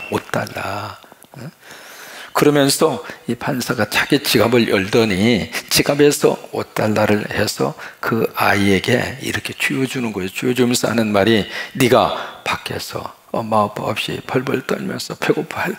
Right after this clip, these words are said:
때 나는 고급 식당에서 밥을 먹은, 먹은 나 자신에 대한 벌금이다."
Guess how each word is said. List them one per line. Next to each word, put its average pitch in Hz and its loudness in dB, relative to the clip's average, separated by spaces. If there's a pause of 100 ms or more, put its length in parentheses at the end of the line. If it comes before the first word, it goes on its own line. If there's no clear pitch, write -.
때 147 -6 (680)
나는 110 4
고급 127 6
식당에서 113 4 (280)
밥을 104 -2
먹은, 135 0
먹은 117 2 (300)
나 92 -4
자신에 120 -2
대한 110 -2 (140)
벌금이다." 123 -6